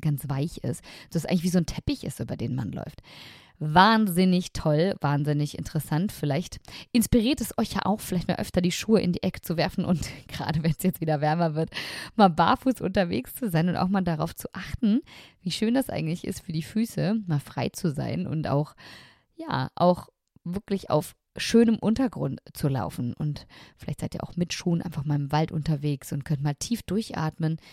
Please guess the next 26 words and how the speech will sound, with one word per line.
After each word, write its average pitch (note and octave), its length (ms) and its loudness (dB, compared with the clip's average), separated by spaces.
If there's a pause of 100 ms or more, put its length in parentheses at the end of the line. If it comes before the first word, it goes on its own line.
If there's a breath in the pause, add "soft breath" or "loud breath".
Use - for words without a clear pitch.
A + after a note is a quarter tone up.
(240 loud breath)
Ich - 80 -10
empfehle G3+ 280 -2
das F3+ 160 -2
ja E3 100 -2
auch - 40 -18
immer F#3 200 -2
irgendwie F3 200 -2
in - 60 -4
der D#3+ 100 2
Mittagspause E3 760 -2
oder D#3 420 0
morgens E3 760 2
oder D#3+ 240 0
auch - 140 0
am D#3+ 200 -6
Wochenende, E3 420 0
dass - 180 -8
man E3 120 -2
einfach D#3+ 300 -6
mal D3+ 220 2 (340 loud breath)
läuft, F3 520 6
mal D3 140 2
durch D3+ 140 -2
den D3 240 -2
Wald D#3+ 280 -2
läuft. E3 500 0